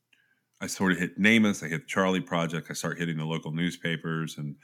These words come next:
um, criminal records in the area for unresolved matters. And I start just making a pile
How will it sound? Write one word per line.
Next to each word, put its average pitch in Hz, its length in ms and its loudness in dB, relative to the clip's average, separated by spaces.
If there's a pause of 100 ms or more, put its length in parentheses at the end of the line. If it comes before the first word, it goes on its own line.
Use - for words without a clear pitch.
(340)
um, 73 280 -4
criminal 85 640 2
records 85 420 -2
in 80 100 -2
the 80 100 -2
area 80 480 0 (340)
for 87 500 2
unresolved 87 560 2
matters. 78 640 -2 (320)
And 85 120 0
I 113 100 8
start 101 260 4
just 85 160 -2
making 82 260 0
a 69 60 -6
pile 80 640 0